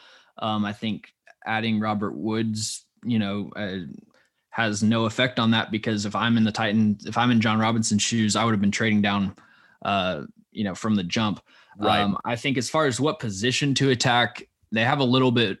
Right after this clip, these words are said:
Speaker 1: more flexibility. You never wanna enter the draft with a position that you absolutely have to get a starter.
Speaker 2: Mm.
Speaker 1: You know, like, uh, you don't,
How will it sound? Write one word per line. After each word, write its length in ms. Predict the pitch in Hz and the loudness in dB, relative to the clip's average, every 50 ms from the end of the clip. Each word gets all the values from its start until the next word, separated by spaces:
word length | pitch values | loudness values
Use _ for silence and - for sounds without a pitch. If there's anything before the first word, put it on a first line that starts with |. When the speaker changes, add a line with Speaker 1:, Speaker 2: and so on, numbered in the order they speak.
| _ - | _ -4
Speaker 1:
more 320 | 123 127 120 120 120 120 | 0 2 4 4 4 2
flexibility. 760 | 117 - - 123 120 117 - - 117 104 107 113 113 113 113 110 | 0 0 0 0 0 0 0 -2 0 0 2 2 2 2 4 4
You 200 | 110 104 110 120 | 4 4 4 4
never 220 | 135 151 165 180 | 4 4 2 2
wanna 260 | 160 160 147 113 - - | 2 4 2 2 0 0
enter 320 | - 117 117 113 - 127 123 | 0 0 0 0 2 0 0
the 140 | 110 110 95 | 0 0 -2
draft 640 | 92 - 110 110 107 107 107 104 104 - - - - - - - - - - - - - | -2 -2 0 0 2 2 2 0 -2 -6 -10 -12 -12 -14 -16 -20 -20 -20 -20 -20 -14 -6
with 240 | - 110 113 107 110 | -2 -2 0 0 0
a 60 | 113 | -2
position 580 | 104 - 104 95 98 98 110 104 - - 113 107 | -4 -4 -6 -4 -2 -2 0 0 2 4 4 4
that 140 | 107 104 78 | 4 2 0
you 240 | 76 104 98 101 - - | -4 -4 -4 -4 -4 -2
absolutely 720 | - 107 110 107 101 - - 113 110 104 92 - 101 95 | -2 0 0 0 0 -2 -2 -2 -2 -2 -4 -4 -6 -4
have 440 | - - - - 113 104 101 - - | -4 -2 -2 0 0 -2 -2 -4 -4
to 100 | - 107 | -4 -4
get 160 | 95 110 104 | -2 -2 -4
a 60 | 98 | -4
starter. 720 | 101 - - - 113 95 95 101 104 107 113 113 113 110 _ _ - | -2 -4 -4 -2 -2 -2 -2 0 0 0 0 0 -2 -4 _ _ -8
Speaker 2:
Mm. 240 | 127 120 101 87 80 | -6 -6 -4 -4 -2
Speaker 1:
You 80 | - 113 | 0 0
know, 160 | 117 113 117 | 0 2 0
like, 180 | 113 107 104 _ - - _ - | -2 -4 -4 _ -12 -20 _ -4
uh, 360 | 117 113 107 104 98 95 90 90 80 50 50 - _ | -2 0 0 2 0 0 -2 -4 -8 -10 -12 -14 _
you 160 | - 110 113 117 | -4 0 0 2
don't, 240 | 120 120 110 - | 2 0 -2 -4